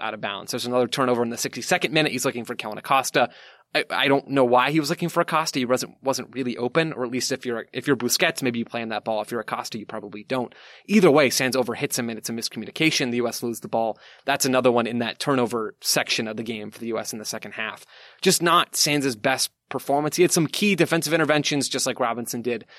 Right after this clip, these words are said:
but not as solid even on that side of the ball, I would say. So more of a mixed bag from Sands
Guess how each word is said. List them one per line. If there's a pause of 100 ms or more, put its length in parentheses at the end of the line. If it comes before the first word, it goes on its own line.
(220)
but
not
as
solid
even
on
that
side
of
the
ball,
I
would
say.
So
more
of
a
mixed
bag
from
Sands